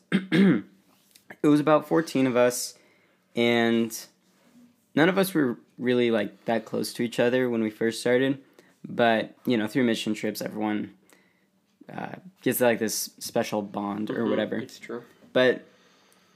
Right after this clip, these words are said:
Speaker 1: the cool thing I loved about that team was,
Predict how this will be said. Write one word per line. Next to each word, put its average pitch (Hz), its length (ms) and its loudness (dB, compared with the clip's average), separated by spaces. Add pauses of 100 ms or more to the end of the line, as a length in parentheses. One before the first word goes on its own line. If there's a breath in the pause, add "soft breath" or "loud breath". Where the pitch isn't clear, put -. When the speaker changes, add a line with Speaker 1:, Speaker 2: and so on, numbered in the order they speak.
(100)
Speaker 1:
the 139 80 -4
cool 180 300 -2
thing 165 280 2
I 113 140 0
loved 107 320 0
about 101 280 -8
that 104 180 -6
team 107 320 -6 (380 loud breath)
was, 110 580 0